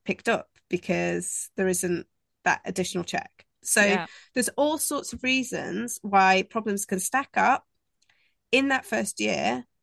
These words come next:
Speaker 1: and women have been signed off at six weeks, and it just, it doesn't tally up, it doesn't balance. And then women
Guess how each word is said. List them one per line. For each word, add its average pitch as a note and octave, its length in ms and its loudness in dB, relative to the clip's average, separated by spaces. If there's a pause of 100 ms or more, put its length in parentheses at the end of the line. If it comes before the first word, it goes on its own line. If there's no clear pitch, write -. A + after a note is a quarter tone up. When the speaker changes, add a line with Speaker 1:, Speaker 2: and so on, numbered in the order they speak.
(300)
Speaker 1:
and A3 160 4
women A3+ 640 -2
have G#3+ 320 0
been A3 120 2
signed A#3 300 2
off A#3+ 140 -2
at - 80 -6
six - 200 -6
weeks, - 360 -2
and G#2 400 0
it G3+ 140 -2
just, - 420 -2 (100)
it G#3 140 -2
doesn't A#3+ 320 0
tally G3+ 240 0
up, G3 100 -4
it - 80 -10
doesn't A3 260 -6
balance. G3 440 -2
And G#3 120 0
then G3+ 180 2
women G#3 500 0